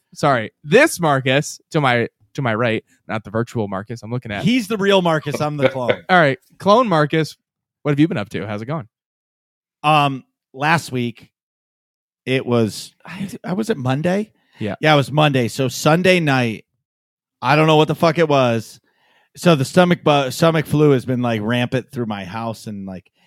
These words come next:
Speaker 2: my daughter is sick, so she's in school.
Speaker 1: Yeah.
Speaker 2: And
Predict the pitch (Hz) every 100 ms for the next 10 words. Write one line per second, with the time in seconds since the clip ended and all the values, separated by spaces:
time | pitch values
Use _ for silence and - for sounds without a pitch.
0 | _ - _ 143 143 123 151 170 165 151
1 | 139 127 127 - 151 127 143 135 156 131
2 | 117 - - 240 160 110 _ _ 113 101
3 | - _ _ _ 165 156 143 131